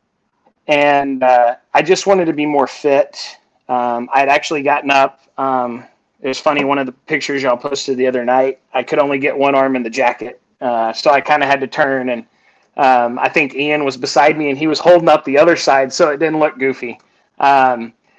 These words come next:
but I'd gotten up to, like, two hundred fifty pounds, and just, I was like, "Man, I gotta change this." Um,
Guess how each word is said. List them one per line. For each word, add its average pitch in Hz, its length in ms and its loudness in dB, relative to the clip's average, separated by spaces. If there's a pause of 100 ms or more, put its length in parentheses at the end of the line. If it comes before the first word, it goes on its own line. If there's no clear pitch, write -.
(120)
but 151 100 6
I'd 156 140 4
gotten 185 200 4
up - 160 2
to, 160 80 -4
like, 135 180 -2
two 175 160 0
hundred 147 260 -2
fifty 147 280 -8
pounds, 135 440 -2
and 120 80 -10
just, 127 360 -8
I 127 120 0
was 120 220 -6
like, 113 220 -10
"Man, 135 180 -6
I 127 60 -6
gotta 123 160 -4
change 104 380 -14
this." - 380 -14 (480)
Um, 110 520 -6